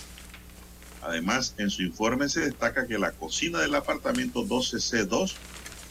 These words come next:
fue la zona de origen de la explosión, con la estufa como epicentro del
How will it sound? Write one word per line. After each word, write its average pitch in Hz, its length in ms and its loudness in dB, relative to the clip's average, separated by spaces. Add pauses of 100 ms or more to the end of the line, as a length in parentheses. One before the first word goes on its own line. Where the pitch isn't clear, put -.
(140)
fue 139 140 6
la 135 180 4
zona 147 240 4
de 131 60 6
origen 147 340 6
de 131 80 4
la 117 80 6
explosión, - 680 0 (220)
con 82 100 -6
la 82 60 -8
estufa 131 360 -2
como 98 520 0
epicentro 104 720 2
del 92 240 4